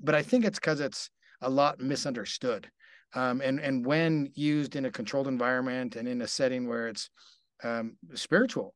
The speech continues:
and, and, and ritualistic, I, I think there's a lot of places for it. And I think, I think over time we're gonna see that,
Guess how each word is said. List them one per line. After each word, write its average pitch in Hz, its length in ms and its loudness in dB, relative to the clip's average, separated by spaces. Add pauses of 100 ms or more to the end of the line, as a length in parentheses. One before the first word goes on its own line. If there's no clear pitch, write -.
and, 120 420 -4
and, 117 380 -6 (240)
and 117 180 -4
ritualistic, 131 760 -2
I, 120 220 -6
I 123 80 -2
think 147 200 -8
there's 120 140 -2
a 120 40 -4
lot 123 220 0
of 107 160 -8 (760)
places 139 400 0
for 135 300 2
it. 120 80 2
And 120 140 -2
I 113 60 -4
think, 127 340 -6 (480)
I 131 60 -4
think 170 120 4
over 143 160 4
time 143 240 0
we're 131 80 0
gonna 123 140 -2
see 127 220 -4
that, 117 220 -2